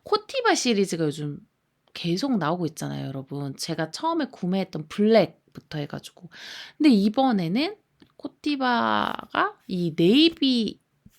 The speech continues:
왜 이렇게 안 뜨죠? 네이비랑 레드로 나왔더라고요. 그래서 요건 또, 또 다른 느낌으로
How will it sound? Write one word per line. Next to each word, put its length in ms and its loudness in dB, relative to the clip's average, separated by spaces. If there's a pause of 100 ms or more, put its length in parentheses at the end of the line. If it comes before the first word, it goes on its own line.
(140)
왜 80 -8
이렇게 180 -14
안 140 -18
뜨죠? 220 -20 (420)
네이비랑 840 8
레드로 480 2
나왔더라고요. 800 -8
그래서 260 0
요건 520 4
또, 180 -4 (300)
또 160 2
다른 340 4
느낌으로 640 -4